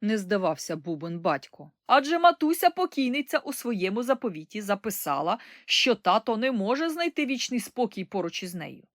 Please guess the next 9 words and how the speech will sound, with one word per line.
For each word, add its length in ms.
«У 100
неї 260
теж 320
була 180
власна 420
гідність», 640
тактовно 500
зауважила 600
Буба. 400